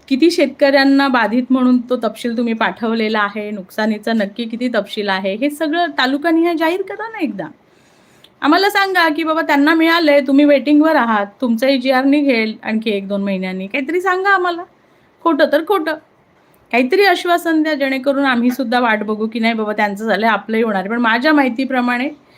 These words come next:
शासन निर्णय संपूर्ण महाराष्ट्रासाठी असतो, कुणासाठी वेगळा आणि कुणासाठी वेगळा असा तो नसतो. तर कुठेतरी कोकणातल्या शेतकऱ्यावर, विशेषतः रायगडच्या, पेणच्या शेतकऱ्यांवरती अन्याय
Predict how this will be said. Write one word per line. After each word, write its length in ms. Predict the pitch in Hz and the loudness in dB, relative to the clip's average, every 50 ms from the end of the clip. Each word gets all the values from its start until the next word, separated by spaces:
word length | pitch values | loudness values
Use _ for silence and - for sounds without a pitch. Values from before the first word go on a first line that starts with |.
| _ _ _ - | _ _ _ -10
शासन 480 | - - 349 320 349 - - 311 302 302 | -4 0 0 0 0 2 2 4 6 6
निर्णय 320 | 294 285 269 269 269 294 | 6 4 4 2 0 -2
संपूर्ण 480 | 285 294 269 247 247 247 269 285 285 285 | -2 0 0 0 0 0 0 2 2 4
महाराष्ट्रासाठी 880 | 285 262 233 226 226 233 247 247 240 - 247 233 247 247 226 226 240 | 4 2 2 2 2 2 0 0 -2 -2 -2 -2 -2 -4 -4 -2 0
असतो, 480 | 226 202 208 208 - - 208 262 311 294 _ _ _ _ _ _ _ _ _ _ _ _ _ _ _ _ _ _ _ _ _ _ - | 0 0 0 -2 -4 -8 -8 -8 -8 -10 _ _ _ _ _ _ _ _ _ _ _ _ _ _ _ _ _ _ _ _ _ _ -4
कुणासाठी 460 | 233 233 233 247 247 262 226 220 233 | -2 0 0 2 0 0 -2 -2 -4
वेगळा 280 | 226 220 214 208 220 214 | -4 -4 -2 0 0 0
आणि 160 | 214 208 220 | 0 -2 -4
कुणासाठी 460 | 214 208 196 208 220 - 196 196 214 | -4 -2 -2 -2 -4 -4 -6 -8 -6
वेगळा 240 | 208 202 190 196 196 | -4 -2 -2 0 0
असा 220 | 185 185 - 190 | -2 -4 -6 -8
तो 140 | 185 - 214 | -6 -6 -6
नसतो. 580 | 214 196 185 185 - - - - 285 359 392 - _ _ _ _ _ _ _ _ _ _ _ - | -6 -6 -6 -8 -8 -6 -4 -2 -2 -2 -4 -8 _ _ _ _ _ _ _ _ _ _ _ -6
तर 120 | - 226 233 | -6 -4 -4
कुठेतरी 640 | 233 - - 220 214 - 302 311 294 277 247 247 240 | -6 -6 -6 -4 0 2 2 4 4 2 0 -2 -4
कोकणातल्या 720 | 240 - 226 196 202 - 254 254 254 254 254 254 254 247 254 | -4 -4 -6 -4 -2 -2 0 0 0 0 0 0 0 0 0
शेतकऱ्यावर, 720 | 254 - 233 202 202 - - 214 208 202 190 185 180 180 185 | -2 -4 -6 -6 -8 -6 -6 -4 -2 -2 -2 -2 -4 -6 -8
विशेषतः 480 | 190 202 208 - 233 233 233 - 233 226 | -8 -8 -8 -6 -6 -6 -6 -4 -4 -2
रायगडच्या, 720 | 226 190 185 185 185 196 214 214 214 214 - 214 208 220 226 226 - _ _ - | 0 0 -2 -2 -4 -4 -6 -6 -6 -8 -8 -6 -6 -6 -8 -10 -14 _ _ -4
पेणच्या 440 | 214 214 226 220 220 220 - 233 220 220 | -2 0 2 2 2 2 0 -2 -4 -4
शेतकऱ्यांवरती 800 | 220 220 220 - - 214 208 214 202 202 202 202 202 196 202 220 | -4 -8 -10 -8 -8 -6 -4 -4 -4 -4 -4 -4 -6 -4 -4 -4
अन्याय 360 | 208 190 185 190 196 208 208 | -4 -4 -4 -4 -6 -6 -6